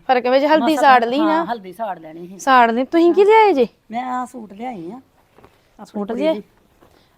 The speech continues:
Speaker 1: ਅੱਛਾ, ਮਨਜੀਤ ਆਈ ਆ?
Speaker 2: ਆਈ ਆ।
Speaker 1: ਹੂੰ।
Speaker 2: ਵੇਖਾਂ, ਚੰਗੇ ਆ?
Speaker 1: ਆਂਟੀ, ਤੁਸੀਂ ਸੂਟ ਮਾੜੇ ਲਿਆਉਣੇ ਸੀ?
Speaker 2: ਨਹੀਂ, ਵੇਖ ਲਾ।
Speaker 1: ਆਂਟੀ, ਆਹ ਤੇ ਬਹੁਤਾ ਹੀ ਸੋਹਣਾ ਰੰਗ ਈ ਓ ਕਿਤੇ।
Speaker 2: ਅੱਛਾ।
Speaker 1: ਆਹੋ।
Speaker 2: ਸੋਹਣਾ ਲੱਗਾ?
Speaker 1: ਹੋਰ?
Speaker 2: ਹੂੰ।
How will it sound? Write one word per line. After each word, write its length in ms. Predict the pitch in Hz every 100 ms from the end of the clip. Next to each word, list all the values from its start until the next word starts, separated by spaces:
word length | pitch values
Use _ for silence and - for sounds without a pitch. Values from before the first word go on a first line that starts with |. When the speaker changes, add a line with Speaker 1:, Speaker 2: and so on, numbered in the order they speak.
| -
Speaker 1:
ਅੱਛਾ, 140 | 262
ਮਨਜੀਤ 400 | 254 240 240 214
ਆਈ 220 | 220 285
ਆ? 140 | 453 226 _ 185
Speaker 2:
ਆਈ 300 | 170 170 202
ਆ। 40 | 190 _ _ _ _ 247
Speaker 1:
ਹੂੰ। 220 | 262 262 247 _ 226
Speaker 2:
ਵੇਖਾਂ, 340 | 202 - 226
ਚੰਗੇ 340 | 220 180 190 311
ਆ? 80 | 302 _ _ _ _ _ _ _ _ _ _ _ -
Speaker 1:
ਆਂਟੀ, 120 | 208
ਤੁਸੀਂ 200 | 262 277
ਸੂਟ 220 | 240 233 233
ਮਾੜੇ 280 | 226 180
ਲਿਆਉਣੇ 300 | 226 403 403
ਸੀ? 100 | 339 320 _ 180
Speaker 2:
ਨਹੀਂ, 180 | 190
ਵੇਖ 260 | 208 202 185
ਲਾ। 160 | 202 226 _ _ _ _ _ _ _ -
Speaker 1:
ਆਂਟੀ, 260 | 185 165 269
ਆਹ 100 | 254
ਤੇ 100 | 262
ਬਹੁਤਾ 260 | 202 170 269
ਹੀ 60 |
ਸੋਹਣਾ 340 | 311 247 254 294
ਰੰਗ 280 | 269 208
ਈ 120 | 208 214
ਓ 60 |
ਕਿਤੇ। 220 | 214 202 190 _ _ -
Speaker 2:
ਅੱਛਾ। 520 | 190 - 170 165 - 220
Speaker 1:
ਆਹੋ। 240 | 214 214
Speaker 2:
ਸੋਹਣਾ 600 | - - _ 190 208 320
ਲੱਗਾ? 320 | 302 247 233 - _ 233
Speaker 1:
ਹੋਰ? 360 | 214 185 233
Speaker 2:
ਹੂੰ। 400 | 277 - - 175